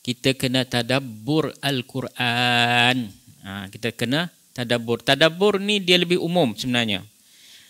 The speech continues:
Sebab itu dalam Al-Quran Allah Subhanahu Wa Taala sebut, "Afala yatadabbarunal Quran?"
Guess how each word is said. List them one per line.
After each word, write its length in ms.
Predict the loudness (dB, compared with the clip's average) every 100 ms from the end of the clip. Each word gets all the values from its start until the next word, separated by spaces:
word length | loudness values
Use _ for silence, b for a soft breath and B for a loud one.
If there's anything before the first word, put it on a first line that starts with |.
| B
Sebab 240 | 0 0
itu 160 | 4 6
dalam 240 | 6 6
Al-Quran 560 | 0 0 2 4 4 4
Allah 240 | 2 2
Subhanahu 720 | 2 -4 -2 0 0 -2 -2
Wa 80 | -2
Taala 560 | 0 0 2 2 0 -2 -10
sebut, 480 | -10 -6 -4 -4 -4
"Afala 640 | -4 -2 0 2 4 4 2
yatadabbarunal 1400 | 0 -2 0 0 0 0 -2 0 -2 -2 -2 0 0 0 -6
Quran?" 880 | -8 -6 -2 2 4 4 2 0